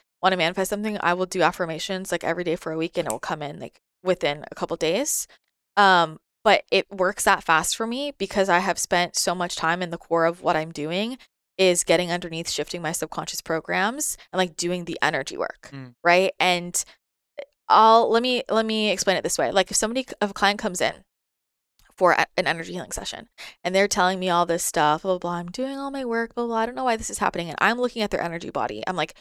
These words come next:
Speaker 1: "Your energy body doesn't lie." So people will tell me things, "Yeah, I want a relationship." And I'm like, "Really?" 'Cause your entire body is like, "Don't come near me.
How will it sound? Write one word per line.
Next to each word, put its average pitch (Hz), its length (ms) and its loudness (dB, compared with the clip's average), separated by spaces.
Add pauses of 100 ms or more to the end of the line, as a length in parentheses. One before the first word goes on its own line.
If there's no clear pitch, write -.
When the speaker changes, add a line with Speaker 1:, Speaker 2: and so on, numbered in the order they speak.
(420)
Speaker 1:
"Your 233 260 8
energy 240 340 4
body 233 260 4
doesn't 190 320 4
lie." 160 340 0 (400)
So 214 180 8
people 285 300 0
will 285 80 8
tell 233 240 4
me 226 160 0
things, 180 380 -2
"Yeah, 392 80 4
I 427 320 6
want 403 200 6
a 403 60 4
relationship." 311 720 4
And 220 60 2
I'm 214 80 0
like, 208 180 -2
"Really?" 208 180 4
'Cause - 240 0
your 202 100 2
entire 220 460 2
body 196 320 6
is 208 140 2
like, 175 200 4 (280)
"Don't 196 200 6
come 190 200 0
near 190 180 0
me. 139 240 -8